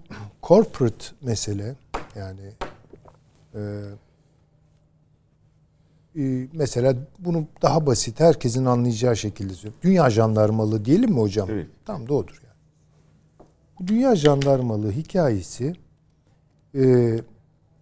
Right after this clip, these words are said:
Speaker 1: sermaye birikiminin yoğunlaştığı yerlerde kendiliğinden bir vazife gibi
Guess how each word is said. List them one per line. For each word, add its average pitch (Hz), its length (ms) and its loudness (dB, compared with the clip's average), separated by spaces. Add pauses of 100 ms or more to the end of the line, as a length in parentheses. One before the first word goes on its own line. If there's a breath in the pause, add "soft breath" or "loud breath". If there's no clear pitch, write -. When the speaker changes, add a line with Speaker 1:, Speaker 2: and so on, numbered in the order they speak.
(1300)
Speaker 1:
sermaye 175 1120 0 (440)
birikiminin 143 840 -2
yoğunlaştığı 156 800 0
yerlerde 120 1040 0 (920)
kendiliğinden 185 680 2
bir 160 100 0
vazife 127 480 0
gibi 117 240 -6